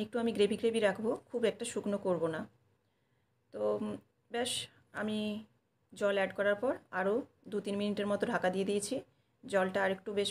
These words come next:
ভালোভাবে ফুটে গেছে। তারপর যখন এই পর্যায়ে চলে আসবে, তখন আমি গ্যাসের ফ্লেমটা বন্ধ করে দেব। আর ধনেপাতাটা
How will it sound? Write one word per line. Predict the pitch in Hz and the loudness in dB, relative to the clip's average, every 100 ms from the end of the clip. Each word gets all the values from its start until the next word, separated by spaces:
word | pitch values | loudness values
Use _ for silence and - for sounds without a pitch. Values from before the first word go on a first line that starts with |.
| - | -2
ভালোভাবে | 185 190 190 | 2 2 2
ফুটে | 190 190 196 | 0 0 0
গেছে। | 202 269 - _ _ _ _ - | 0 -2 -4 _ _ _ _ -6
তারপর | 185 185 247 - _ _ _ _ _ _ - | -4 -2 -2 -4 _ _ _ _ _ _ -12
যখন | 226 214 214 247 - | -8 0 0 0 0
এই | 220 214 | 0 2
পর্যায়ে | 214 214 226 220 | 2 4 4 2
চলে | 196 202 | 2 2
আসবে, | - 233 233 - _ _ _ _ - - - _ _ _ _ _ _ _ - - _ _ _ _ _ _ | 0 -6 -8 -8 _ _ _ _ -20 -20 -20 _ _ _ _ _ _ _ -16 -16 _ _ _ _ _ _
তখন | 196 190 202 | -8 -4 -2
আমি | 202 269 - _ _ _ _ - | 0 -2 -4 _ _ _ _ -10
গ্যাসের | - 180 185 | -4 -2 -2
ফ্লেমটা | 185 190 247 240 | 0 0 2 0
বন্ধ | 170 165 | 0 0
করে | 160 160 | 0 2
দেব। | 160 156 190 _ _ _ _ _ _ _ _ _ - | 2 0 -8 _ _ _ _ _ _ _ _ _ -6
আর | 180 180 185 | -2 0 0
ধনেপাতাটা | 202 202 202 202 208 | 0 2 4 4 4